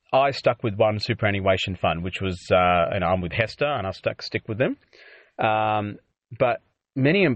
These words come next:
many employees basically get new superannuation account each time they move to various places. So at the moment, um, what the Royal Commission has suggested, um, basically have a single default superannuation fund for everyone. So when you change employers, you don't end up getting another account.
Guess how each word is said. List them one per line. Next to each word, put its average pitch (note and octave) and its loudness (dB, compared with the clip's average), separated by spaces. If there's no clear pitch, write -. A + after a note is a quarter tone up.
many C#3+ 2
employees C3 2
basically A#2 0
get G#2 0
new A#2+ 0
superannuation A2+ 0
account G2 -2
each B2 -2
time A2+ 2
they G2+ -2
move G2+ 0
to G#2 -4
various F#2+ 0
places. - -4
So A2+ 4
at D3 -2
the D#3 -2
moment, C#3 -2
um, G#2+ -2
what A#2+ 0
the A2 -6
Royal A2 0
Commission A#2+ 0
has A2 0
suggested, D#3+ -2
um, G#2 -2
basically G#2+ 2
have F#2+ 2
a G2+ -4
single D#3+ 2
default A2+ 2
superannuation G2+ 0
fund G2 0
for - -4
everyone. C3 2
So - 0
when E3+ 4
you D#3+ 0
change C#3+ 0
employers, A2 0
you G#2+ -2
don't G#2 2
end A2 0
up G#2 -2
getting G2 0
another F#2+ 0
account. F#2 -4